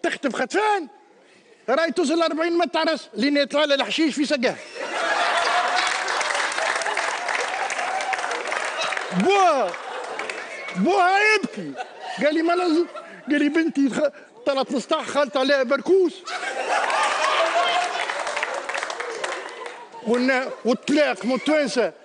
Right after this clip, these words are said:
ولاو يفرحوا ديما ديما. "طلقت، طلقت البارح". علاه؟ يا خويا الله غالب مكتوب. باهي، شنو باهي؟ ورجولية، مثقفة، لاباس عليها، عندها الأملاك،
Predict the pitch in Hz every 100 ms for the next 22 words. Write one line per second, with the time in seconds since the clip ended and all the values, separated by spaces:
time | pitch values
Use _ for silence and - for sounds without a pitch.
0 | - 180 220 247 285 247 226 220 269 254
1 | 214 247 143 - - 208 240 - 202 208
2 | 220 208 196 180 - - - - - -
3 | - - - 139 175 196 135 - - -
4 | - - 285 - 302 277 262 226 247 233
5 | 233 247 - - 247 226 _ _ _ -
6 | 202 202 131 - 214 277 311 330 226 -
7 | _ _ _ - 226 240 277 262 156 113
8 | _ _ _ 175 202 277 - - 104 _
9 | _ _ 143 180 240 269 294 254 120 -
10 | - _ 135 175 254 269 269 294 247 -